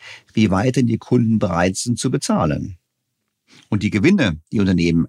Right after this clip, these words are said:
erwirtschaften, ermöglichen es ihnen ja dann, mehr zu investieren, aber auch eben mehr Geld an die Aktionäre auszuschütten oder höhere Löhne zu bezahlen. Das heißt, es ist ganz offensichtlich nicht unehrenhaft,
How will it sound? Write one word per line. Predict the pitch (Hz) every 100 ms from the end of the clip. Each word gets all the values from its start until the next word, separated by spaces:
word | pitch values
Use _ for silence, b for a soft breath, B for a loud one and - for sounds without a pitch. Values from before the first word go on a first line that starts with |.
| -
erwirtschaften, | 82 78 90 - 104 - - 156 B B B
ermöglichen | 117 120 165 165 120 120
es | 98
ihnen | - 98
ja | 87 82
dann, | 78 85 139 202 - b b b
mehr | 104 101
zu | -
investieren, | 92 85 82 - 107 110 143 190 - _
aber | - 92 -
auch | 113 110
eben | 117 98
mehr | 90 87
Geld | 90 82 101 - b b _
an | 113
die | 117
Aktionäre | 113 - 147 175 160 104
auszuschütten | 58 - - - 101 98 139 80 -
oder | 98 95
höhere | 107 113 131
Löhne | 123 123
zu | 87
bezahlen. | - - - - - _ _ _ _ _ b b b
Das | - -
heißt, | 78 73 - - b b b
es | -
ist | 98 87
ganz | 92 90
offensichtlich | - 90 107 120 143 131 -
nicht | 170 214 -
unehrenhaft, | 170 175 - 87 78 71 76 - - -